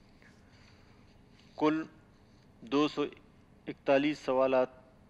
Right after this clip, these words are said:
के नोटिस असम्बली को मौसूल हुए हैं, जिनमें एक सौ असम-, एक सौ अट्ठाईस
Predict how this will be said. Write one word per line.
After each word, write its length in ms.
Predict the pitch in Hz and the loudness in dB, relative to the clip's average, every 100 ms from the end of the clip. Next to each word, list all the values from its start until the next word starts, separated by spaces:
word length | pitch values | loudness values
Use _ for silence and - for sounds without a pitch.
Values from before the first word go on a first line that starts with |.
| - - - - | -20 -20 -20 -8
के 120 | 131 | -6
नोटिस 560 | 120 123 - 120 120 110 | -4 -6 -6 -10 -12 -12
असम्बली 480 | 143 131 123 120 123 | -12 -10 -10 -6 -4
को 140 | - | -4
मौसूल 360 | 113 113 - 127 | -2 -2 0 -2
हुए 200 | 123 131 | 0 -2
हैं, 300 | 127 127 120 - - - 110 | -2 -6 -10 -20 -20 -20 -8
जिनमें 400 | 117 131 127 131 | -6 -4 -4 -4
एक 260 | 135 135 | -4 -4
सौ 200 | - 123 | -4 -4
असम-, 500 | 123 - 123 - - | -4 -10 -12 -14 -8
एक 180 | 143 131 | -6 -4
सौ 120 | - | -4
अट्ठाईस 540 | 123 123 123 127 - | 0 0 0 -2 -12